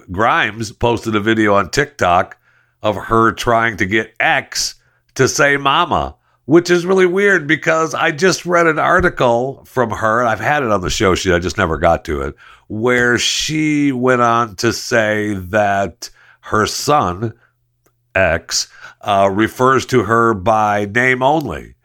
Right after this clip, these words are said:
She said in the interview, "Being a mother feels weird to say for some reason. I don't identify with that word." Um, I, and this was in her video getting ready for the Met Gala,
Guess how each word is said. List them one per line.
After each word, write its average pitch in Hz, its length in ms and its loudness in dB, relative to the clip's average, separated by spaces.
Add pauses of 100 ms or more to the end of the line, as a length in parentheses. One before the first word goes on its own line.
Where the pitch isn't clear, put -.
(160)
She 123 280 -6
said 143 480 0
in 117 80 -2
the 117 160 -2
interview, 120 400 0
"Being 131 260 0
a 131 60 0
mother 80 360 0
feels 92 360 2
weird 85 720 0
to 82 100 -8
say 76 280 -2
for - 160 -6
some 73 260 -8
reason. 73 420 -6
I 156 200 0
don't 110 280 -2
identify 78 640 0
with 69 180 -6
that 76 220 0
word." 67 540 -6 (720)
Um, 85 440 -4 (100)
I, 95 140 -2
and 101 280 -6
this 113 160 -4
was 107 220 -2
in 113 100 -2
her 104 480 -2
video 101 460 0
getting 98 260 -2
ready 98 280 2
for 101 340 0
the 92 400 0
Met 104 280 -4
Gala, 120 460 -2